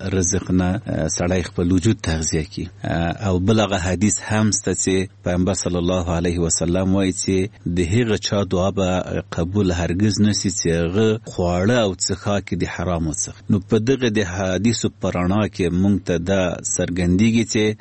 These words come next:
کار یو مشروع او اسلامي، اه، د هر بنده، د هر، اه، انسان دنده ده چې باید هغه مشروع لرا-، له لارې نه ځان ته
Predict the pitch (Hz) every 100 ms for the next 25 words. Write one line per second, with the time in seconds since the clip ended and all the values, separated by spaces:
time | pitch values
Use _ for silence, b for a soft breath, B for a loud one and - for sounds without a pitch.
0 | B - 123 123 110 90 - - _ 107
1 | 98 90 92 95 90 85 - 95 87 98
2 | 113 113 113 - B B B B - 104
3 | 95 95 - - 95 90 90 104 110 82
4 | 78 - - 92 87 87 90 85 90 104
5 | 92 85 85 85 85 90 85 92 85 98
6 | 107 - - 87 85 85 87 90 - 98
7 | 87 87 101 104 101 101 101 B B B
8 | - - 90 92 85 65 92 98 92 92
9 | 87 87 - - 92 104 107 85 B B
10 | B B 87 87 95 104 90 107 92 92
11 | 104 104 101 92 85 98 98 95 90 98
12 | 98